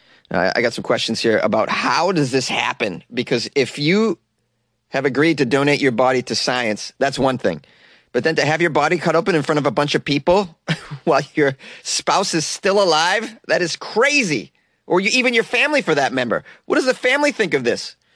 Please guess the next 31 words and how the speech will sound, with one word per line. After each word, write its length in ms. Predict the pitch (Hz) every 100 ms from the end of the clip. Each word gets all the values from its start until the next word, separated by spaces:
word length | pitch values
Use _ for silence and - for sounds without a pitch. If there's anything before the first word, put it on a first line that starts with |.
| _ _
Grandpa 400 | 190 233 254 156
being 400 | 143 147 139 131 _ _ _ _ -
cut 200 | 196 196
up 140 | 196
in 80 | 147
a 100 | 127
Marriott 600 | 131 156 175 185 185 156
ballroom. 540 | 151 160 208 110 104 - _
That's 140 | 131
just 180 | - 160
not 160 | 170 160
very 300 | 165 135 120 _ - - _ _ 113
dignified. 800 | 120 185 180 139 95 87 110 - _ _ _ _ _ _ _ _ _ _ _ _
There's 120 | 165
gotta 220 | - 247
be 100 | 131
something 420 | 120 - 220 190 131
that 140 | -
you 80 | 113
signed, 640 | - 156 165 165 139 107
lady. 500 | 101 123 123 135 135 -
Like, 200 | 131 -
this 260 | - 165
just 180 | - 220
doesn't 240 | 247 -
happen. 280 | 170 190 151
They 60 | 165
don't 80 | 285
just 240 | 185 -
snag 360 | - 165 185 143
bodies 560 | 147 147 156 110 -